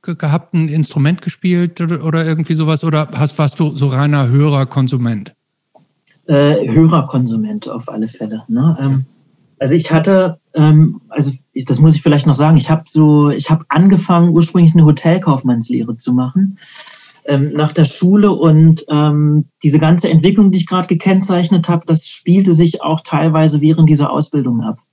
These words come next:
Speaker 2: Und das führte dann auch, ähm, dazu, dass ich die Ausbildung letztlich abgebrochen hab, also weil das überhaupt nicht mein Ding war. Ich fand dieses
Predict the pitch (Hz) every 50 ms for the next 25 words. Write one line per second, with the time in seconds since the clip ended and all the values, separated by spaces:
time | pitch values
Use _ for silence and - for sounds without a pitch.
0 | _ _ _ _ - - - - - - - _ - - 139 135 147 143 - -
1 | - - 170 170 165 175 170 160 160 156 160 160 151 151 151 156 156 160 - -
2 | 165 - 151 147 151 147 147 147 131 151 143 147 156 - 165 156 156 - 165 156
3 | - 170 160 - 135 151 - - 170 147 139 135 135 131 127 131 131 - - -
4 | 127 - 151 156 - - 151 117 123 131 127 - 135 123 - 131 127 - - -
5 | 131 123 131 123 117 131 135 135 135 - - - 135 131 127 - - 160 - -
6 | 165 151 156 147 147 147 143 139 156 156 160 151 147 143 143 139 139 - - -
7 | - 143 143 131 - _ _ _ _ _ _ _ _ - 147 135 139 143 139 -
8 | -